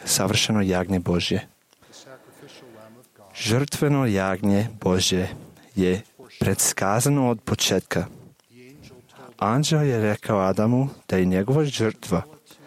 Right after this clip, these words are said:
slika žrtve jedinorođenca očevog, očevog, koje nas poziva da se pokajemo i prizivamo Boga u ime Sina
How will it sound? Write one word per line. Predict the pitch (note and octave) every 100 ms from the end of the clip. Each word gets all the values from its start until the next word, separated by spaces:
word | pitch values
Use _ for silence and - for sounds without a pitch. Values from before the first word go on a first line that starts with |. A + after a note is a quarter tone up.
| - - -
slika | - - F2+ G#2 -
žrtve | B2 - G#2 - A2 G#2+ G#2 - - - - -
jedinorođenca | F2 F2+ G2 G2 F#2 F2+ - A2 - G2+
očevog, | F2+ F#2+ - F2 F#2+ - - _ _
očevog, | - F#2+ - F2+ F2+ - - - - - - -
koje | - G2+ G2
nas | F#2+ -
poziva | - G#2+ A#2+ A#2+ G#2+
da | F#2+
se | F#2+ - F#2 G2+ -
pokajemo | G2+ G#2+ C3+ B2+ B2+ B2+
i | A#2+
prizivamo | - G#2+ G2+ A2 B2+ C3+
Boga | B2 G#2 G2+ G#2 G2+
u | F#2 -
ime | G2 A2 A2
Sina | - - G2 G2+